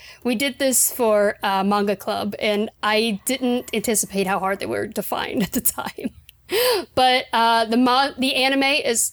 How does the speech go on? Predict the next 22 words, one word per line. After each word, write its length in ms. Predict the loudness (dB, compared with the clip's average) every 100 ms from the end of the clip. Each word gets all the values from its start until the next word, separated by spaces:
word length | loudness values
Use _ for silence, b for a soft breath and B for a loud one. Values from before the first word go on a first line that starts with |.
| -6 -6
fantastic. 840 | 0 0 2 0 0 0 0 0 0
I 120 | -2
love 400 | 0 0 0 0
the 100 | 0
way 240 | 2 0
the 140 | 0 -4
art 220 | -4 -4
is, 180 | -4 -6
too. 160 | -6 -6
It 80 | -2
has, 180 | -2
like, 180 | -2 -2
an 80 | -4
almost 500 | -4 -2 -2 -2 -4 B B B -4
watercolor 880 | 0 2 0 -2 -4 -2 -4 -4 -8
feel 380 | -8 -4 -2 -2
to 200 | -6 -8
it. 380 | -10 -8 -8 -8 -10
Um, 360 | -6 -4 -6 -10 -14 _ _ _ B B B B B B B -4
the 380 | 0 2 0 0
other 240 | 2 4
one, 560 | 4 2 2 0 0